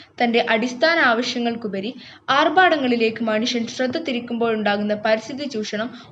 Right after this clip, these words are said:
ഒരർത്ഥത്തിൽ മോഷണം തന്നെയാണ്. പ്രകൃതിയെ ചൂഷണം ചെയ്യുക അല്ലെങ്കിൽ കൊള്ളയടിക്കുക,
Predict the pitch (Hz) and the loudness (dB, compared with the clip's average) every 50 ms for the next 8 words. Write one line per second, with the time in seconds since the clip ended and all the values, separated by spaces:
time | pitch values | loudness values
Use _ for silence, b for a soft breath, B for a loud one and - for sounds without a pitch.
0 | - 415 403 392 359 370 - 320 311 330 302 269 240 233 233 247 - 262 269 277 | -2 0 2 2 2 2 2 0 -2 0 0 0 2 2 2 0 0 -2 -4 -6
1 | 269 269 226 214 202 180 110 123 113 - - - B B B B B B B - | -4 -2 -2 -2 -2 -4 -4 -8 -8 -10 -14 -16 B B B B B B B 0
2 | - 349 311 359 370 359 - 392 381 381 - 302 269 262 254 294 285 285 285 269 | 0 2 2 0 0 2 2 2 2 2 0 -2 -4 -2 -2 -2 -2 -2 -2 -2
3 | 269 247 226 220 208 214 214 214 - 233 233 220 220 220 220 226 - - - - | -2 -2 -2 0 0 0 0 0 -2 -2 -2 -2 -4 -4 -4 -6 -8 -12 -6 0
4 | - 285 285 320 349 339 285 233 254 233 - - 208 | 2 4 4 4 4 4 4 2 2 0 -2 -6 -8